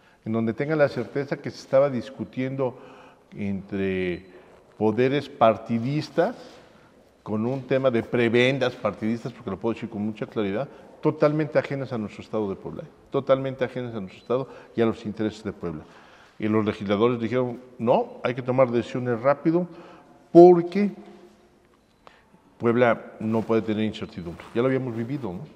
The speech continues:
Ya lo habíamos vivido con la muerte de Marta Erika, y en ese momento fue cuando un grupo de legisladores me, me piden que acepte yo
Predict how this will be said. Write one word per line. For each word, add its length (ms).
Ya 40
lo 80
habíamos 200
vivido 240
con 140
la 60
muerte 200
de 60
Marta 320
Erika, 400
y 280
en 120
ese 200
momento 340
fue 180
cuando 540
un 100
grupo 220
de 60
legisladores 680
me, 380
me 140
piden 300
que 80
acepte 400
yo 200